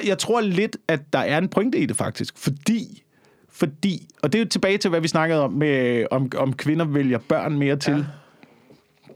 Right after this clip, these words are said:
Speaker 1: Jeg tror altså også, at der ligger en anden lykkefølelse, øh, i børn for kvinder, end der
Speaker 2: Mhm.
Speaker 1: gør for mænd.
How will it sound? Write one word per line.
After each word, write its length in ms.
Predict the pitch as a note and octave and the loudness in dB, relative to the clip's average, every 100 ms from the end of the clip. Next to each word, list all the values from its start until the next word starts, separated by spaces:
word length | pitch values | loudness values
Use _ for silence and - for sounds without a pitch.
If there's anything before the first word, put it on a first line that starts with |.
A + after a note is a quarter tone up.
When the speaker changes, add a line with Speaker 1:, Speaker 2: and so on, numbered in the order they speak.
| _ _ - - - | _ _ -20 -8 -2
Speaker 1:
Jeg 80 | D3+ | 0
tror 180 | G#3+ | 2
altså 180 | G#3 D3+ | 2 2
også, 160 | D3+ F3+ | 2 2
at 80 | C#3+ | 2
der 100 | C#3 | 2
ligger 220 | D3 D#3+ | 2 2
en 80 | C3+ | 2
anden 160 | D#3 | 2
lykkefølelse, 640 | D3 D3 D#3 C3+ A#2+ A2+ B2 - - - _ _ _ _ _ _ _ - - | 2 0 0 0 0 0 -2 -6 -20 -20 _ _ _ _ _ _ _ -10 -2
øh, 520 | C3+ B2 G#2+ E2+ A#2+ - _ _ _ - | 2 2 2 0 -2 -6 _ _ _ -4
i 80 | |
børn 400 | C#3+ D3+ A#2+ C#3 A#2 | 0 0 0 -2 -4
for 120 | - | -4
kvinder, 480 | - - D3+ F3 - _ _ _ - | -2 0 0 0 -4 _ _ _ -2
end 120 | C#3 | 0
der 60 | C3 | 2
Speaker 2:
Mhm. 60 | |
Speaker 1:
gør 120 | A#2+ | 0
for 120 | B2+ C#3+ | 0 0
mænd. 200 | C3 | 0